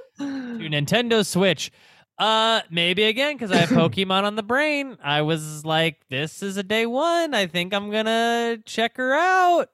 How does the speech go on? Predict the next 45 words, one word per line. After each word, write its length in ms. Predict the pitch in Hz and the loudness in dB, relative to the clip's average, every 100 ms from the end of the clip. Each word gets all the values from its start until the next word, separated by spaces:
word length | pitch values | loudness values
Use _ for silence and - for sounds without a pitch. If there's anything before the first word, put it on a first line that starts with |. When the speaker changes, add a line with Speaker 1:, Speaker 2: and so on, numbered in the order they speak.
| - | -6
Speaker 1:
Have 140 | 139 | -4
you 180 | 233 339 _ | -4 -6 _
played 420 | - 165 180 170 151 | -8 -4 -2 -4 -2
the, 300 | 156 127 117 | 2 2 0
is, 80 | 135 | -4
there's 200 | 190 285 | -4 -2
only 140 | 277 | -2
one 220 | 139 131 117 | 0 0 0
other 220 | 101 90 | -2 -6
game 260 | 80 95 87 | -8 -8 -8
in 40 | |
the 60 | 85 | -10
series, 380 | - 87 82 190 | -10 -10 -10 -10
or, 100 | 175 | -6
Speaker 2:
Yeah, 380 | 196 220 196 170 | 0 2 4 2
Speaker 1:
right? 80 | |
Speaker 2:
there's 260 | 151 165 - | 0 -4 -6
the 80 | 165 | -6
three 220 | 185 233 | -2 -2
D 140 | 226 180 | 0 2
S 220 | 139 - | 0 -2
game. 520 | 123 107 101 107 135 | -6 -4 -4 -8 -10
Speaker 1:
Yeah. 400 | - 117 104 92 98 _ _ _ | -6 -4 -4 -6 -10 _ _ _
Speaker 2:
And 220 | 147 147 | -8 -4
then, 260 | 139 131 123 | -2 0 0
no, 100 | 139 | -2
Speaker 1:
Um, 60 | 135 | -2
Speaker 2:
so 140 | 156 | -2
I 100 | 143 | 0
ha-, 160 | 151 170 | 0 -2
I 100 | 165 | 0
haven't 300 | 202 240 202 | 0 0 -2
played 260 | 180 170 | 0 2
it, 140 | 165 151 | 2 2
but 100 | 165 | 2
I 100 | 170 | 2
understand 380 | 233 226 214 190 | 0 0 0 0
it. 120 | 170 | -2
Is 120 | 180 | -4
it 40 | 180 | -2
like 160 | 180 | -2
a 40 | 165 | -2
silly 560 | - - 185 185 185 175 | -4 0 2 4 2 2
kind 260 | 175 175 | 0 0
of, 400 | 165 151 - - | 0 -2 -8 -20